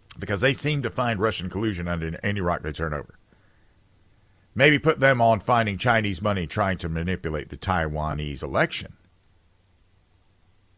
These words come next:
Well, you know what? I just forgot. We can't talk about the Chinese money because Hunter's in there.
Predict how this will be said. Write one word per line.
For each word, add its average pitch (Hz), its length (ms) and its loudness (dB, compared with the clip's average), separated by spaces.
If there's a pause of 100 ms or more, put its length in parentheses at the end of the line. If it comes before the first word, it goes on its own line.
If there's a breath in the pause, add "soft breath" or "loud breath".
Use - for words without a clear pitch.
(320)
Well, 101 180 2
you 95 120 0
know 90 100 2
what? 78 180 0
I 78 80 -4
just - 160 -6
forgot. - 300 -6
We 165 80 -2
can't 214 260 2
talk 185 260 0
about 160 220 0
the 107 60 -6
Chinese 92 500 -2
money 90 260 -6
because - 280 -4
Hunter's 208 440 0
in 98 180 2
there. - 480 -4